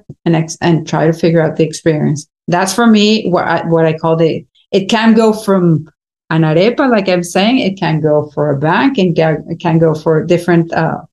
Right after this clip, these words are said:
solutions. But that's, uh, that's a framework. That's the, that's a, the way of thinking, and it, it manages to cover the grounds or, or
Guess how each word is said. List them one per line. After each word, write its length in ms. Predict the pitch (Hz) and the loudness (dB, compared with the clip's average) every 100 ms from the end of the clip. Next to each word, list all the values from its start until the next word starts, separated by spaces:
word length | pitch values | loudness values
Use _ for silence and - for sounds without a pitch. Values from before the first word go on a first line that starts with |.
| _ _ _ _ | _ _ _ _
solutions. 680 | - 190 180 170 - 147 143 | -4 0 4 2 2 -2 0
But 140 | 170 | 0
that's, 420 | 175 202 240 - - _ _ _ _ _ _ _ _ _ _ _ - - | 0 -2 -4 -10 -14 _ _ _ _ _ _ _ _ _ _ _ -14 -6
uh, 420 | 170 151 - - | -2 -2 -4 -4
that's 280 | 214 226 277 | -2 0 0
a 40 | |
framework. 540 | 269 214 165 143 - - | 0 0 2 0 -6 -10
That's 380 | 165 165 165 - | -4 -2 -4 -4
the, 140 | 185 185 | -4 0
that's 300 | 180 175 202 | -2 -2 -2
a, 100 | 185 170 | -2 0
the 180 | 170 | 0
way 200 | 160 165 | 2 2
of 120 | 165 165 | 2 0
thinking, 680 | 156 156 190 208 226 220 - | -2 0 0 2 2 0 -4
and 440 | 165 151 147 147 | -2 -2 -4 -4
it, 260 | - 156 151 - | -4 -4 -4 -2
it 240 | 170 156 151 _ - | -2 -2 -8 _ -2
manages 640 | 175 175 185 202 247 240 - | 2 4 2 2 0 -2 -4
to 600 | 208 175 160 151 139 - _ _ _ _ _ _ _ | 0 2 2 2 -2 -8 _ _ _ _ _ _ _
cover 360 | - 190 185 202 | -2 0 2 2
the 140 | 208 | 2
grounds 680 | 165 170 160 160 175 175 170 | 2 2 2 2 0 -2 -2
or, 380 | 151 147 143 - | -2 0 0 0
or 540 | 165 147 143 143 143 | 0 0 0 0 -2